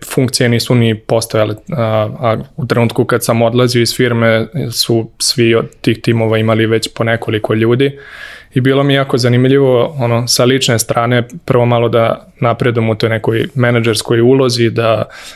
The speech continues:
zaposlim neke mlade ljude, da ih izvedem na pravi put i tako dalje. Ovaj, s druge strane, ovaj, je bio, a, zanimljiv period jer je bio bull market,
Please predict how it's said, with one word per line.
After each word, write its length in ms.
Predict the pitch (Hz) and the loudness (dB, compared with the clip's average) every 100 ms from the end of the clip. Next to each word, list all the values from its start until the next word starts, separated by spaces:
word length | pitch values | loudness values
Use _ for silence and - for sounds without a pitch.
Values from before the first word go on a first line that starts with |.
| - _ | -20 _
zaposlim 560 | 120 123 123 131 - 120 | 0 0 2 0 0 0
neke 240 | 117 - | 0 0
mlade 340 | 117 117 117 120 | 0 0 2 2
ljude, 320 | 120 120 113 | 4 2 2
da 100 | 110 | 0
ih 140 | 104 | -2
izvedem 340 | 113 113 113 117 | 0 0 0 -2
na 100 | 110 | -2
pravi 340 | 117 113 110 | -2 -2 -2
put 320 | - 117 117 | -4 -4 -4
i 60 | - | -4
tako 240 | 117 - | -6 -2
dalje. 360 | 117 117 151 156 - - - _ _ - | 0 2 2 -2 -12 -20 -20 _ _ 0
Ovaj, 340 | 123 120 123 | 2 4 4
s 120 | 123 | 2
druge 260 | 117 123 123 | 2 0 0
strane, 640 | - 120 120 123 123 123 123 | -2 0 2 2 0 -2 -4
ovaj, 380 | 123 117 113 120 | -2 0 2 2
je 80 | 120 | 2
bio, 400 | 117 123 120 - - - - | 2 2 0 -2 -10 -10 -4
a, 220 | 123 117 | 0 2
zanimljiv 380 | 120 120 123 123 | 2 4 2 2
period 380 | 120 120 113 113 | 0 0 0 2
jer 160 | 110 | 2
je 140 | 113 113 | 2 2
bio 260 | 120 117 | 2 0
bull 240 | 110 117 113 | 2 0 2
market, 640 | 113 117 - 120 117 | 0 0 0 -2 -2